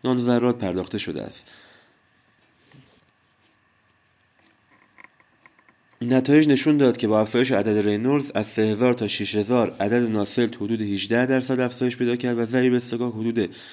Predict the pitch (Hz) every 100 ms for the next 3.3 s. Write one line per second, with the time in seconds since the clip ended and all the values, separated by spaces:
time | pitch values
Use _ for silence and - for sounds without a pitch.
0 | - - - 98 - 107 127 131 123 123
1 | 123 120 - _ _ - 104 107 - -
2 | - - 90 - - - - - 123 131
3 | 143 147 143